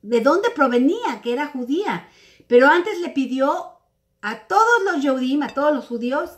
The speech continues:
que ayunaran durante tres días. Ayunaron todos los judíos y rezaron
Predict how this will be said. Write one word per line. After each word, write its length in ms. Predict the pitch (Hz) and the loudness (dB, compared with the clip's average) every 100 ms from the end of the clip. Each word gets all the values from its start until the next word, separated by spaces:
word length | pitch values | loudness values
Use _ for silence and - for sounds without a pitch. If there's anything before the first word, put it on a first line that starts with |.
| _ | _
que 320 | 247 294 302 - | -4 -4 -6 -8
ayunaran 680 | 214 214 214 294 240 254 | -6 -2 -2 0 0 -2
durante 420 | 208 202 185 185 190 | -2 -2 -4 -4 -6
tres 560 | - 233 247 277 - 190 | -2 4 4 4 -2 -12
días. 640 | 180 185 147 123 - - _ - - - - - - - | -10 -8 -8 -10 -20 -20 _ -20 -20 -20 -20 -20 -20 -4
Ayunaron 640 | 240 285 302 302 403 494 480 | 4 6 6 4 2 -2 -4
todos 240 | 427 440 403 | -4 -2 -4
los 120 | - | -6
judíos 500 | 285 254 269 294 294 | -6 -4 -2 -2 -2
y 60 | |
rezaron 880 | 240 240 233 - 330 370 403 392 392 | 0 0 -2 0 2 2 0 -2 -4